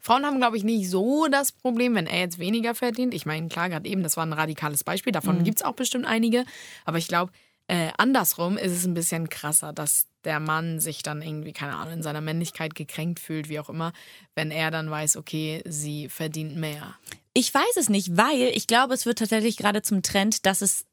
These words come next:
Speaker 2: ein bisschen sich wieder ausgleicht.
Speaker 1: Ich meine jetzt, wenn man sich datet und so und wenn man, so, ich glaub, dass es da manche Männer gibt,
Speaker 2: Ja,
Speaker 1: ähm,
Speaker 2: gut, kann ich mir auch gut
Speaker 1: die dann
Speaker 2: vorstellen.
Speaker 1: sagen so, „Krass, sie verdient echt mehr.“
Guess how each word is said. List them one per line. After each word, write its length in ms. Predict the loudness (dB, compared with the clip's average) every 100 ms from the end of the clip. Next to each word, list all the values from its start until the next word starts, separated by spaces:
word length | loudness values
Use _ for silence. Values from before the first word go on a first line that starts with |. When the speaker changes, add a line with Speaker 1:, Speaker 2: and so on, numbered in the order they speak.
| _ 2
Speaker 2:
ein 180 | 4 4
bisschen 320 | 4 4 2
sich 160 | 2
wieder 240 | 4 4 4
ausgleicht. 760 | 4 2 0 -2 -2 -6 -6 -4
Speaker 1:
Ich 100 | 0
meine 180 | 2 2
jetzt, 120 | 0
wenn 100 | 0
man 140 | 0
sich 200 | 0 -2
datet 500 | 0 2 0 -2 -6
und 240 | -6 -6 -6
so 100 | -6
und 200 | -6 -6
wenn 100 | -4
man, 280 | -2 -2 -4 -10 -20 -20 -14
so, 80 | -10
ich 140 | -8 -4
glaub, 320 | -2 -2 -2
dass 260 | -2 -2 -4 -6
es 160 | -4
da 120 | -4
manche 300 | -2 -2 -2
Männer 240 | -2 -2 -2
gibt, 380 | -2 -4 -6 -10 _ -20 _ _ 0
Speaker 2:
Ja, 300 | 2 4 2
Speaker 1:
ähm, 120 | 0 0
Speaker 2:
gut, 60 |
kann 140 | 0 0 0
ich 60 |
mir 60 | -2
auch 100 | -6 -8
gut 160 | -2
Speaker 1:
die 100 | 2
dann 240 | 4 4 4
Speaker 2:
vorstellen. 380 | 4 2 0
Speaker 1:
sagen 20 | -2
so, 260 | -2 -2 -4
„Krass, 260 | 0 0
sie 80 | 0
verdient 460 | -6 -4 -4 -6 -6
echt 220 | -6 -4
mehr.“ 420 | -4 -4 -6